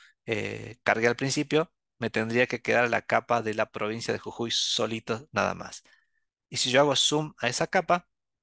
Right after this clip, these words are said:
me tendría que mostrar la capa de Jujuy con todos, eh, sus, este, los puntos que están georreferenciados. Bien, entonces de esa forma también yo puedo reproyectar. ¿Cómo sé que está en el otro sistema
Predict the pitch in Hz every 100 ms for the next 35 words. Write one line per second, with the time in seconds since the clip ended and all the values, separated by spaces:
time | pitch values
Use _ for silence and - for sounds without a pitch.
0 | _ 117 - 117 127 117 113 110 120 113
1 | 120 120 110 - - 127 127 107 98 -
2 | - 143 151 156 - - _ _ _ 110
3 | 107 104 - 120 127 - - 110 110 _
4 | 110 107 104 110 - - - 131 - 143
5 | 147 160 165 - - - - _ _ -
6 | 120 120 110 113 104 101 95 98 - -
7 | - - - _ _ _ _ _ 123 180
8 | 247 - _ _ _ _ _ _ - 156
9 | 196 190 - 135 196 190 190 180 170 160
10 | 151 165 147 143 120 120 - - - 208
11 | 190 190 180 139 - 151 135 135 143 -
12 | - 156 143